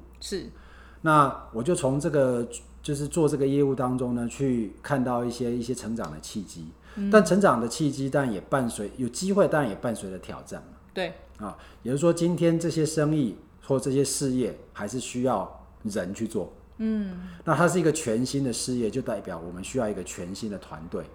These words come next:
Speaker 1: 哦，对，新创的这个环-，环境跟原本稳定就是完全不一样。
Speaker 2: 没有错。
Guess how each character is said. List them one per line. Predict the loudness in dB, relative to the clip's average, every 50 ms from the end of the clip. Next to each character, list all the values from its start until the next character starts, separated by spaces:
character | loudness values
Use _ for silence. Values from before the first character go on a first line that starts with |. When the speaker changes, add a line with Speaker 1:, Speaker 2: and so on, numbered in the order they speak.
| -20 -20 -20 -20 -20 -18 -6
Speaker 1:
哦， | -2 0 2 4 4 4 2 2 0 0
对， | 0 0 0 -2
新 | -4 -4 -4 -4 -4
创 | 2 4 4 4 4 4
的 | 2 2 0 0 0
这 | -2 -2 -2
个 | 0 2 2 2 2 0
环-， | -2 2 2 2 2 2 -2 -2
环 | 2 2 4 4 2
境 | 2 2 0 4 6
跟 | 6 6 6 4
原 | 2 2 4
本 | 4 2 2
稳 | 0 -4 -6
定 | -6 -8 -4
就 | -4 -4
是 | -4
完 | -2 -4 -4 -6
全 | -8 -10
不 | -12 -12 -12 -10
一 |
样。 | -10 -10 -6
Speaker 2:
没 | -4 -4
有 | -4
错。 | -2 -2 -4 -4